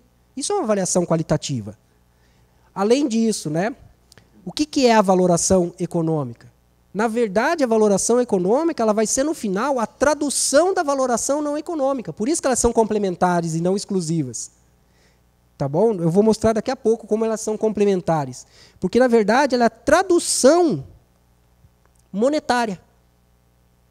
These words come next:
da valoração. Eu só vou converter a unidade de medida.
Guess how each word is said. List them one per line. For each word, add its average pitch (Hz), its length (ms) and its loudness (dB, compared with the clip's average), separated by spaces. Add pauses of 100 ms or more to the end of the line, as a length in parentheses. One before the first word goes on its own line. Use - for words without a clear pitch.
(600)
da 170 140 -4
valoração. 147 580 -6 (160)
Eu 180 80 -8
só 220 120 -6
vou 262 100 -8
converter 254 500 -4
a 247 60 -2
unidade 202 400 -4
de 180 100 -8
medida. 131 460 -10